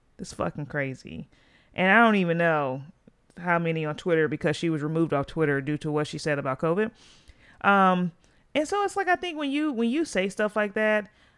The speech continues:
I, I think you have to be really careful and really mindful because, you know, you have people that sit and listen and then, uh,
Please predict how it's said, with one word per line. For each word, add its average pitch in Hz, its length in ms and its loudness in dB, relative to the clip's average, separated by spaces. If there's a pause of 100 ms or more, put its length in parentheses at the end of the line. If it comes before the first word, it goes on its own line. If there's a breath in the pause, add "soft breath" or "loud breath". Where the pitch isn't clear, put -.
(180 soft breath)
I, - 320 -10
I 196 40 0
think 262 200 -4
you 285 80 0
have 254 140 2
to 214 40 -8
be 190 140 -2
really 190 240 2
careful 180 400 -2
and 165 160 -2
really 170 180 0
mindful 165 540 0
because, 156 720 -2
you 160 100 -6
know, 156 120 -2
you 156 180 -4
have 165 260 -2
people 160 320 -4
that 147 180 -2
sit 151 280 -2
and 143 120 -8
listen 156 280 -2
and 147 380 -4
then, 147 400 -6 (440 soft breath)
uh, 143 500 -2